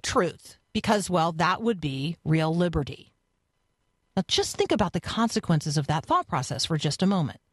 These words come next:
If you believe that truth is nothing more than a construction, personal or otherwise, that has consequences. That has consequences for morality,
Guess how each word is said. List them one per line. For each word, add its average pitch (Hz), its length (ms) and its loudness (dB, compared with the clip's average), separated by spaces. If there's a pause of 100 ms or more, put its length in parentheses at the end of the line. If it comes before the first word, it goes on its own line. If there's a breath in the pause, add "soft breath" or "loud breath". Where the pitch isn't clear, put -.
(1300)
If 226 160 0
you 311 120 2
believe 330 380 2
that 214 140 0
truth 226 420 0
is 170 140 0
nothing 208 320 2
more 190 320 2
than 165 140 0
a 165 40 2
construction, - 680 0
personal 180 520 0
or 156 120 0
otherwise, - 600 -2 (520)
that 208 180 4
has 381 180 0
consequences. - 760 -2 (1300)
That 220 180 4
has 359 160 2
consequences 233 560 0
for 190 120 0
morality, 165 600 0